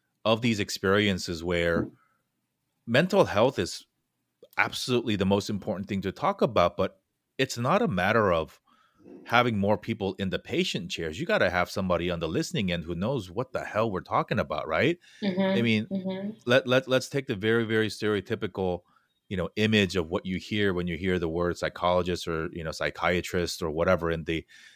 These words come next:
Speaker 1: in the American context. It's a sixty-year-old white dude with a notepad,
Speaker 2: Yeah.
Speaker 1: right?
Speaker 2: Yeah.
Speaker 1: Like Santa Claus
Speaker 2: Yeah.
Speaker 1: looking dude, like, just,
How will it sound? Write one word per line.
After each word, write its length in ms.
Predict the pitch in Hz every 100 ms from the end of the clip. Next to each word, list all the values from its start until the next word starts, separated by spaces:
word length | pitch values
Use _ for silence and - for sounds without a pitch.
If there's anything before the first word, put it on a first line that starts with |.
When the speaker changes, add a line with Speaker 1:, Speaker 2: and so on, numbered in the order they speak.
| _
Speaker 1:
in 120 | - 85
the 80 |
American 420 | 85 92 90 85 78
context. 600 | 101 127 98 78 - - _ _ _
It's 140 | -
a 20 |
sixty-year-old 520 | 175 160 - 151 143 131
white 240 | 156 220
dude 200 | 101 90
with 120 | 92
a 40 | 101
notepad, 420 | 123 190 - 156
Speaker 2:
Yeah. 180 | 190 - - _ _ _ _
Speaker 1:
right? 280 | 98 139 202
Speaker 2:
Yeah. 60 | 113
Speaker 1:
Like 180 | 95
Santa 220 | - 131 135
Claus 240 | 139 123
Speaker 2:
Yeah. 80 | 196
Speaker 1:
looking 200 | 165 117
dude, 300 | 113 135 123
like, 220 | 95 90
just, 240 | 101 -